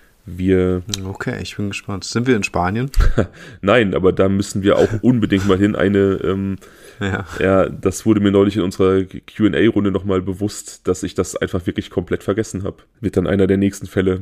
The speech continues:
Speaker 1: werden wir diesen Monat noch machen.
Speaker 2: Ja.
Speaker 1: Wir sind in Nordrhein-Westfalen, also in unserem Heimatbundesland und auch gar nicht so weit weg von unserer Heimat. Wir sind in Bochum, also im Ruhrgebiet.
Speaker 2: Hm.
Speaker 1: Und, ähm,
Speaker 2: Mhm.
Speaker 1: das sind so, ja, ich glaub, so gute zwei Stunden von unserer Heimatregion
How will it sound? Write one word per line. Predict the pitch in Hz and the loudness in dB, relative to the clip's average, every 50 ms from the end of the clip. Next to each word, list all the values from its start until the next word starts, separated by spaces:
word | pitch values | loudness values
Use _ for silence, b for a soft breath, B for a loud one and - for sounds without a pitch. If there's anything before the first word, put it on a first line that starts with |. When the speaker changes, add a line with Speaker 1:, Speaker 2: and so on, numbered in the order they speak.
| 98 98 - | -8 0 2
Speaker 1:
werden | 107 107 110 | 2 4 4
wir | 107 95 | 2 2
diesen | 104 98 101 101 | 2 0 0 2
Monat | 95 98 98 95 - - | 2 2 2 2 0 -2
noch | 92 - - | -6 -8 -8
machen. | - 92 - 90 90 - _ _ _ _ - | -10 -10 -10 -12 -14 -14 _ _ _ _ -10
Speaker 2:
Ja. | 90 85 - - - - - _ _ - | -8 -8 -8 -10 -14 -18 -20 _ _ -4
Speaker 1:
Wir | 92 101 101 98 | 0 0 0 2
sind | 110 117 113 - | 2 0 0 0
in | - 101 101 | -4 -2 0
Nordrhein-Westfalen, | 101 101 104 - 107 95 92 95 92 - - - - 95 104 101 95 92 98 110 110 - | 0 0 0 0 -2 -2 -2 -2 -4 -4 -12 -6 -4 -2 -2 0 -2 -2 -4 -6 -6 -6
also | - 90 92 90 90 90 90 90 90 - - | -8 -6 -4 -4 -4 -2 -4 -6 -8 -8 -8
in | 92 87 | -6 -6
unserem | 73 95 - - 95 87 87 | -6 -8 -6 -6 -8 -4 0
Heimatbundesland | 92 92 104 104 101 98 - _ 101 101 104 101 - - - 92 90 95 98 - | 0 0 2 2 0 0 -2 _ -4 -2 -2 -4 -6 -4 -4 -2 -2 -2 -4 -6
und | - 85 90 - - - | -8 -10 -10 -10 -8 -10
auch | - - _ | -10 -6 _
gar | 92 85 90 98 | 0 0 0 0
nicht | 98 92 - - | -2 -4 -8 -12
so | - - - - - 95 95 107 107 95 95 | -14 -14 -14 -6 -4 -2 0 0 -2 0 0
weit | 95 95 95 95 - 101 | 0 0 0 0 0 -2
weg | 98 - - | -4 -4 -4
von | - - 90 | -6 -6 -4
unserer | - 92 95 90 95 87 90 87 90 | -4 -4 -4 -4 -4 -4 -4 -4 -2
Heimat. | 90 98 98 95 90 - | -2 0 0 -2 -4 -4
Wir | 95 | -6
sind | 98 95 - | -6 -4 -4
in | - 90 87 | -6 -6 -6
Bochum, | - 95 95 107 - - - 92 95 104 110 113 - | -4 -2 -2 -2 -2 0 -2 -2 0 -2 -4 -8 -10
also | - - 87 87 95 90 90 87 | -10 -10 -8 -6 -4 -4 -4 -2
im | - 90 92 | -4 -6 -6
Ruhrgebiet. | 87 98 104 107 113 107 101 101 104 101 - B B B B B B B B B B B B - | -2 0 0 0 0 -2 -4 -4 -4 -4 -6 B B B B B B B B B B B B -12
Speaker 2:
Hm. | 120 107 92 | -10 -10 -8
Speaker 1:
Und, | 80 82 90 92 90 87 - - - | -6 -6 -4 -4 -6 -8 -8 -8 -6
ähm, | 87 87 87 90 | -4 -4 -4 -4
Speaker 2:
Mhm. | 90 92 92 92 104 127 - | -4 -6 -6 -8 -10 -12 -12
Speaker 1:
das | - - - - | -12 -14 -6 -6
sind | 95 95 - | -6 -6 -4
so, | - - 85 85 87 90 87 90 - - | -4 -4 -2 -2 -2 -4 -6 -12 -16 -18
ja, | 90 82 82 | -16 -16 -16
ich | 85 - - | -18 -8 -6
glaub, | 101 85 - | -6 -6 -6
so | - 90 | -8 -8
gute | 92 95 - 98 85 | -8 -6 -8 -8 -10
zwei | - - - 87 90 | -4 -2 -2 -2 -2
Stunden | - - 90 92 92 95 | -2 -4 -6 -6 -6 -10
von | - - - - | -10 -10 -10 -10
unserer | 87 - - 87 87 92 | -10 -10 -10 -10 -8 -6
Heimatregion | 87 90 90 85 85 - - 90 85 - 87 87 90 90 90 92 | -6 -4 -4 -6 -8 -8 -10 -10 -8 -6 -6 -6 -6 -6 -8 -12